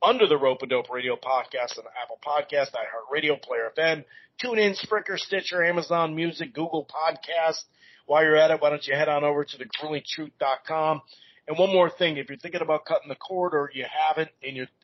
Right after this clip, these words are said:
or you have, but you're not quite happy about it, I got something for it. It's called DirecTV Stream.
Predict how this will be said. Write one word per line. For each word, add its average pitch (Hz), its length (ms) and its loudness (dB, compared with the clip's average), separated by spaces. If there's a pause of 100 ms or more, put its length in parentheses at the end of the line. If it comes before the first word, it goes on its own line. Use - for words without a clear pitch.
or 135 80 -8
you 117 100 -10
have, 151 340 2
but 135 180 -8
you're 139 100 -10
not 143 200 -4
quite 147 220 -2
happy 151 340 -2
about 147 300 4
it, 147 160 -2 (1900)
I 135 100 -2
got 147 180 4
something 131 360 -8
for 135 160 -4
it. 127 40 -2
It's - 100 -10
called 131 260 -2
DirecTV 143 800 -4
Stream. 170 880 -8